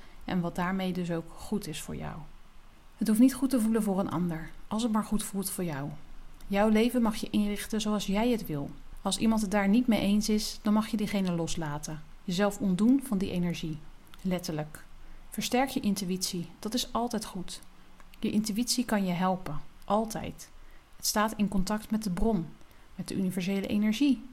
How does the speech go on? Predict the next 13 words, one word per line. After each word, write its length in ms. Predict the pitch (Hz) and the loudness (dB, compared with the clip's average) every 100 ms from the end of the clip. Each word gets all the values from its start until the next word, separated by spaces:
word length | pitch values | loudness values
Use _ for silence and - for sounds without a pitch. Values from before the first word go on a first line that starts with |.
| - | -6
En 140 | 190 | -2
daarmee 340 | 180 180 202 202 | -2 0 0 0
heb 120 | 185 | -2
je 100 | 180 | -6
toegang 380 | 202 196 196 196 | -6 -4 -4 -4
tot 160 | - - | -8 -6
alle 220 | 226 226 | -4 -4
kennis. 540 | 220 170 151 - - - - - | -4 -4 -4 -8 -14 -16 -20 -14
En 140 | - 208 | -4 -2
vooral 360 | 175 180 202 | 0 2 2
ook 240 | 208 208 - | 2 0 -6
tot 340 | - 180 - - | -6 -6 -6 -6
jezelf. 760 | 180 175 170 147 147 - - | -4 -4 -4 -6 -8 -12 -14